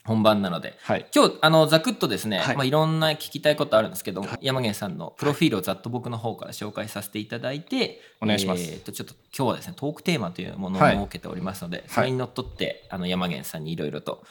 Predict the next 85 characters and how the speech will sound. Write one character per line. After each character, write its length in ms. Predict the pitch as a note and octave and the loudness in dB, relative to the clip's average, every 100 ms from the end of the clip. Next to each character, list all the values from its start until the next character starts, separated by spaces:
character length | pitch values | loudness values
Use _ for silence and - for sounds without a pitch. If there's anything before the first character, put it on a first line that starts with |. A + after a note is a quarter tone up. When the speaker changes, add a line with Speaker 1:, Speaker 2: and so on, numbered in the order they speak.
| _ | _
Speaker 1:
聞 120 | - F2+ | -14 -12
い 40 | |
て 120 | E2+ | -10
み 100 | D#2 | -10
た 120 | D2 | -8
い 60 | A#1 | -10
と 100 | D#2 | -8
思 140 | G2 | -4
い 40 | A2+ | 0
ま 140 | B2 | 0
す。 80 | - | 2
Speaker 2:
は 60 | A2 | 0
い。 80 | - - | -2 -14
Speaker 3:
お 120 | - | -14
願 120 | - | -10
い 60 | F2+ | -2
し 160 | - F#2+ | -2 -2
ま 160 | - | -2
す。 60 | B2 | 4
Speaker 1:
は 100 | C#3 | 4
い。 60 | - - - - - | 4 -2 -2 -4 -8
木 180 | A2+ | -6
工 140 | - D#3+ | 0 2
山 160 | D3+ | 4
源 180 | C3+ F#2 | 2 -2
さ 80 | - | -4
ん、 20 | C3 | 0
屋 100 | A2+ | 0
号 180 | F#2+ - | 0 -6
で 80 | |
す 100 | - A#2 | -8 -6
ね。 140 | B2 | 0
Speaker 3:
は 120 | D#3+ | 4
い。 100 | - - | 4 4
Speaker 1:
は 100 | G#2+ | -4
い。 160 | - - | -4 -6
お 120 | A2 G#2 | -4 0
名 80 | |
前 120 | G2+ F#2+ | 2 2
が 80 | |
西 180 | F#2+ - | 0 0
山 160 | G#2 G2 | 0 2
元 160 | F#2+ | 0
気 60 | F2 | -2
さ 100 | - | -6
ん。 20 | |
Speaker 3:
は 120 | - | -8
い。 100 | G2+ - | -10 -12
Speaker 1:
え 40 | F2+ - | -14 -10
ー、 20 | |
た 100 | G2 | -4
だ 80 | F#2+ | -2
い 40 | |
ま 40 | F2 | -2
四 220 | G2 G#2 | -2 -2
十 80 | F2 | -2
二 120 | F#2+ | -4
歳 220 | G2+ E2 | -4 -8
と 140 | - | -8
い 200 | E2 D#2 | -8 -8
う 40 | E2+ | -10
こ 80 | - | -10
と 180 | G#1+ - | -12 -14
で。 100 | - | -16
Speaker 3:
え 80 | - | -12
え。 20 | D3+ | -4
Speaker 1:
学 280 | B2+ - - | -4 -4 -2
校 180 | A#3+ | 0
の 60 | A#3+ | 2
方 280 | C4 A3+ C#3 | 4 4 8
は、 240 | F#2+ - A2 | 8 6 0
え 140 | G#2 | -2
ー、 40 | G#2 | -2
木 180 | A#2 - | -4 2
工 100 | G3 | 4
の 80 | |
方 80 | G3 | 8
は 100 | D3+ | 6
二 200 | A2+ C3+ | 6 0
十 180 | C3+ A#2 | 0 0
二 200 | A2 G#2 | 0 -2
歳 280 | - F#2+ F#2 | -2 -4 -2
か 140 | G2 | -4
二 140 | A2 G#2+ | -4 -4
十 200 | G2+ | -4